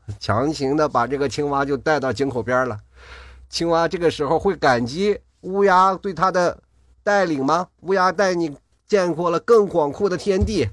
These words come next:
这个时候你觉得乌鸦，哎呀，是你的人生的贵人吗？不一定，对不对？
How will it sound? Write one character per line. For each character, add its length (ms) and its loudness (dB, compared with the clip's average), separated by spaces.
这 160 -2
个 100 2
时 160 0
候 220 4
你 220 0
觉 120 -2
得 140 4
乌 180 -4
鸦， 300 2
哎 120 -4
呀， 160 2
是 220 -6
你 160 0
的 180 2
人 240 -4
生 140 0
的 80 0
贵 320 -4
人 120 2
吗？ 240 0
不 160 -2
一 120 -2
定， 200 0
对 120 -2
不 40 0
对？ 220 2